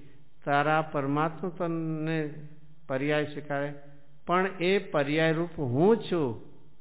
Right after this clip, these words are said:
હું એટલો જ છું, એ પણ ભૂલી જા. માંડ માંડ અહીંયા સુધી પહોંચ્યા હતા, આખી દુનિયા ભૂલી જાય. એટલે નક્કી કરી નાખ્યું, તો હવે હું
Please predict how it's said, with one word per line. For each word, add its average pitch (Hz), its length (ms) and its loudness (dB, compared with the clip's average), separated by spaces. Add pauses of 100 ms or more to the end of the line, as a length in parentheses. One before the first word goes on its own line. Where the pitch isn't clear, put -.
(120)
હું 170 160 4
એટલો 170 560 6
જ 214 40 2 (200)
છું, 156 280 4 (460)
એ 135 80 0
પણ 151 280 -4
ભૂલી 120 280 -8
જા. - 200 -14 (1800)
માંડ 120 420 0
માંડ 113 340 -2
અહીંયા 110 240 -2
સુધી 107 260 -4
પહોંચ્યા 110 440 -6
હતા, 104 200 -6
આખી 107 240 -8
દુનિયા 113 460 -4
ભૂલી 107 360 -6
જાય. 107 220 -6 (420)
એટલે 117 180 -6
નક્કી 123 340 -4
કરી 131 220 -6
નાખ્યું, 113 480 -6
તો 107 140 -8
હવે 120 500 -4 (600)
હું 135 340 -2